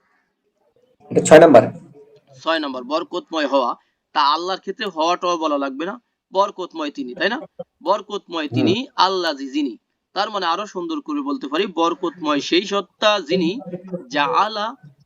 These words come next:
Speaker 2: বানিয়েছেন ফিস সামাই, আকাশের মধ্যে মানে আকাশে বানিয়েছেন। কি বানিয়েছেন? বুরুজান। কি বানিয়েছেন? বুরুজ।
Speaker 1: বুরুজ,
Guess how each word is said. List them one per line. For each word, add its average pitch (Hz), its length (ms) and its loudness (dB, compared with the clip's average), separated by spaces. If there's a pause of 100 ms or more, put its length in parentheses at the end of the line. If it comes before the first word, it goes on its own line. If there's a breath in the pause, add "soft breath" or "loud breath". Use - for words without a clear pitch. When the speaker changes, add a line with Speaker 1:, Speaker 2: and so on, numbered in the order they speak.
Speaker 2:
বানিয়েছেন 208 800 -4 (460)
ফিস - 280 -12
সামাই, 156 560 -2 (100)
আকাশের 190 640 -2
মধ্যে 160 360 -2
মানে 208 160 -4
আকাশে 160 500 -2 (520)
বানিয়েছেন। 160 560 -4
কি 233 120 -8
বানিয়েছেন? 233 460 -4 (340)
বুরুজান। 156 760 -2
কি 180 140 -4
বানিয়েছেন? 202 440 -4 (640)
বুরুজ। 160 680 -4
Speaker 1:
বুরুজ, 147 360 0